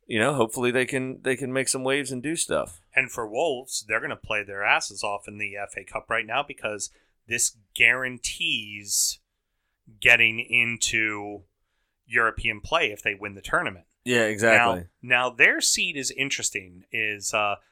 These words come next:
Speaker 2: they're gonna be hosting Manchester United in the
Speaker 1: Yeah.
Speaker 2: quarterfinals.
Speaker 1: Interesting.
Speaker 2: And I tell you, Sam, at this point of the tournament now, right? You're down to the last eight teams.
Speaker 1: Mm-hmm.
Speaker 2: You're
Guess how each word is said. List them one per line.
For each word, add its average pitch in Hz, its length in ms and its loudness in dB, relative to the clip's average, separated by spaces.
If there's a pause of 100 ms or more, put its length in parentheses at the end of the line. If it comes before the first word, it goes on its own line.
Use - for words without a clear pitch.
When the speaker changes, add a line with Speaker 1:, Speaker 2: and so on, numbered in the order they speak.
(140)
Speaker 2:
they're 127 140 4
gonna 185 160 2
be 151 120 0
hosting 123 580 0
Manchester 120 480 0
United 113 460 -2 (240)
in 107 600 0
the 104 520 -8
Speaker 1:
Yeah. 113 240 8
Speaker 2:
quarterfinals. 101 480 2 (320)
Speaker 1:
Interesting. 135 460 2
Speaker 2:
And 85 80 -10 (320)
I 165 80 4
tell 202 200 0
you, 214 140 -4 (160)
Sam, 202 360 2
at - 140 -6
this 196 200 -4
point 170 420 -6
of 160 60 -10
the 131 60 -16
tournament 117 520 -2
now, 95 220 -10
right? 104 220 -2
You're 113 200 -4
down 135 280 4
to - 100 -14
the 127 100 -2
last 127 340 2
eight 139 180 -4
teams. 139 520 0
Speaker 1:
Mm-hmm. 156 100 -2 (520)
Speaker 2:
You're 120 220 4